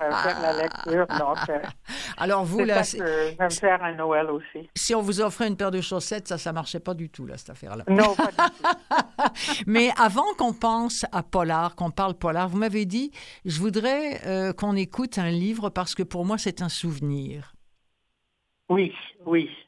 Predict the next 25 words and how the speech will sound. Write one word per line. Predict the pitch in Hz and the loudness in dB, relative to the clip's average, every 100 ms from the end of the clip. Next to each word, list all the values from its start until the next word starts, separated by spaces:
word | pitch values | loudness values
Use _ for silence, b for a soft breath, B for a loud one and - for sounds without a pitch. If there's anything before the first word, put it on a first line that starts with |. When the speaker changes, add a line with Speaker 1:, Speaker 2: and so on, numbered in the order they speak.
| _ B | _ B
Speaker 2:
Alors, | 175 156 | 2 2
Speaker 1:
C'est | 175 | 2
Speaker 2:
présentez-nous | 196 196 190 175 151 | 2 4 4 2 4
Speaker 1:
le | 139 | 4
livre | 131 | 2
Speaker 2:
ça. | 170 | 2
Speaker 1:
de, | 160 151 - _ _ _ | 4 2 -4 _ _ _
oui, | 170 175 147 139 | 2 2 2 0
c'est, | 180 160 | 0 0
c'est | 190 170 | 2 2
le | 165 175 | 2 0
livre | 185 214 175 | 2 0 2
de | 165 | 0
Michel | 170 - 190 170 | -2 0 0 2
Garneau, | 165 151 151 233 B B B - | 0 0 -2 -6 B B B -6
qui | 214 | 0
est | 190 | 0
décédé | 175 214 208 180 160 190 190 | 2 -2 0 -6 0 0 0
maintenant, | 156 131 147 160 208 | -4 -4 -4 -2 -2
mais | 185 170 165 | 0 0 -2
qui | - | 0
était | 180 165 185 180 | 0 2 0 0
poète, | - 170 170 185 185 - | 0 2 2 0 -4 -8
euh, | 147 143 143 | -6 -6 -6
dramaturge, | 151 156 160 156 - 180 180 170 | -2 0 0 -4 -2 0 0 -2